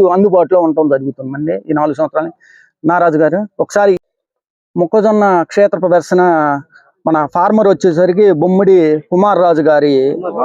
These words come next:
పొలం, కుమారస్వామి గారి పొలంలో మొక్కజొన్న క్షేత్ర ప్రదర్శన పెట్టాము. ఇది యాగంటి అగ్రోటెక్ ప్రైవేట్ లిమిటెడ్, అంటే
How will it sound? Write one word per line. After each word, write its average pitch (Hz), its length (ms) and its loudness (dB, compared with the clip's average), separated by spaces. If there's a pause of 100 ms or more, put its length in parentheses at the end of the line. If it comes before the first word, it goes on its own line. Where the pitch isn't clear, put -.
(140)
పొలం, 185 220 0 (140)
కుమారస్వామి 214 560 2
గారి 185 180 2
పొలంలో 185 320 4 (420)
మొక్కజొన్న 196 420 0
క్షేత్ర 185 260 -2
ప్రదర్శన 165 320 0 (240)
పెట్టాము. 156 340 0 (180)
ఇది 185 100 4 (100)
యాగంటి 208 400 0 (100)
అగ్రోటెక్ 185 460 0
ప్రైవేట్ 170 280 0
లిమిటెడ్, 160 320 0 (140)
అంటే 202 180 2